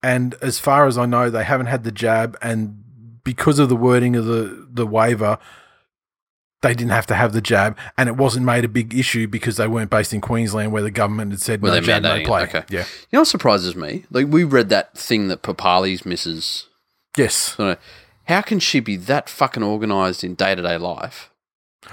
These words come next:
Speaker 1: Oh, yeah, the golf, the, the, yeah,
Speaker 2: Yet
Speaker 1: yeah.
Speaker 2: still be such a dumb fuck anti-vaxxer.
Speaker 1: Well, <sighs> was, is he, no, no, no, it was another, oh, yeah, that's right, it was Papali's, wasn't it? Fuck yeah. True.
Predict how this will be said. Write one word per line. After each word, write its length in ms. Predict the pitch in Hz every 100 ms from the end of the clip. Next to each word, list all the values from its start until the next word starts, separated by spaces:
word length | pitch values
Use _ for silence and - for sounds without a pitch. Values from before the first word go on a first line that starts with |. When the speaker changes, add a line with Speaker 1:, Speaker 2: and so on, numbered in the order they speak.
| -
Speaker 1:
Oh, 80 | 180
yeah, 100 | 160
the 100 | 139
golf, 340 | 135 151 -
the, 140 | 156
the, 200 | 123 143
yeah, 220 | 139 139 135
Speaker 2:
Yet 100 | 135
Speaker 1:
yeah. 60 | 127
Speaker 2:
still 180 | 127
be 140 | 135 127
such 280 | - 117 110
a 60 |
dumb 380 | 90 - 107 107
fuck 420 | - - 98 - -
anti-vaxxer. 760 | 95 90 95 85 80 - - - _ - - - -
Speaker 1:
Well, 420 | 180 170 180 - - _ _ -
<sighs> 60 | 147 - - - - -
was, 180 | 156 160
is 180 | 165 -
he, 160 | 226
no, 220 | 139 160 196
no, 160 | 190
no, 220 | 180 180 170
it 20 |
was 100 | 160
another, 240 | 170 175 -
oh, 100 | 170
yeah, 160 | 185 190
that's 220 | 185 170
right, 100 | 180
it 40 |
was 180 | 160 185
Papali's, 400 | 190 160 135 117
wasn't 180 | 170 180
it? 80 | - _ _ _
Fuck 340 | - 151 -
yeah. 240 | 180 117 90 _ _ _ _ _ _ _ _
True. 360 | - 165 190